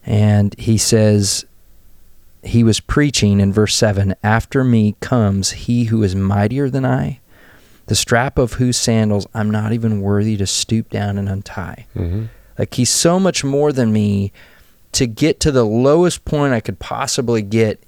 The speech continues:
Speaker 1: in a human context, which would be the feet, and to get to a place that's probably pretty grubby, untying his sandals, like, I'm not even worthy to do the most unworthy
Speaker 2: Right.
Speaker 1: job.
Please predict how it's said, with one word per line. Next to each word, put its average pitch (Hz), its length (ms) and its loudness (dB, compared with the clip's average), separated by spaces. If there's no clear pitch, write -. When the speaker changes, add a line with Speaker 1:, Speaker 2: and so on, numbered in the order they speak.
Speaker 1:
in 101 160 -4
a 98 40 -4
human 135 680 -2
context, 110 840 -4
which 101 220 -6
would 98 120 -2
be 104 180 0
the 101 100 0
feet, - 560 -4
and 110 260 0
to 107 300 2
get 110 320 -2
to 135 200 2
a 104 60 2
place 120 340 -2
that's - 220 -6
probably 113 480 -2
pretty 117 300 -2
grubby, 101 560 2
untying 123 560 0
his 107 100 -2
sandals, 110 400 0
like, 104 260 -2
I'm 127 220 -2
not 143 180 -2
even 131 240 -2
worthy 117 340 0
to 101 100 -4
do 104 480 0
the 110 100 0
most 104 340 -2
unworthy 107 1400 -4
Speaker 2:
Right. 98 240 -2
Speaker 1:
job. 82 360 -12